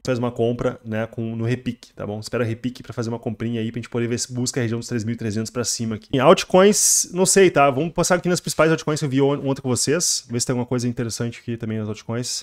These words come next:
A Link aí tá, pessoal, tá uma região que fica interessante, tá? Eu acho que a Link vai buscar essa, essa buy zone aqui, tá bom? Comentei pra você ontem a análise,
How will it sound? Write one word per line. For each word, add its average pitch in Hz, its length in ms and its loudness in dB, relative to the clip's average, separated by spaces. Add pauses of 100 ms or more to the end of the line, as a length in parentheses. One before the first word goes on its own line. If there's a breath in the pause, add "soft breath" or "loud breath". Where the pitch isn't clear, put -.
(100)
A 120 120 4
Link 175 240 6
aí 196 80 8
tá, 196 380 4
pessoal, 165 300 4
tá 147 100 4
uma 156 80 4
região 160 200 4
que 175 60 -4
fica 190 100 0
interessante, 190 540 2
tá? 127 220 2
Eu 123 40 2
acho 120 100 0
que - 80 -2
a 135 40 6
Link 135 280 0
vai 147 140 6
buscar 147 220 2
essa, 147 240 4
essa 135 200 0
buy 139 160 4
zone 135 240 4
aqui, 113 200 -2
tá 101 120 -4
bom? 110 140 -2
Comentei 120 260 -2
pra 120 80 -4
você 131 140 0
ontem 120 320 0
a 117 40 2
análise, 120 600 -2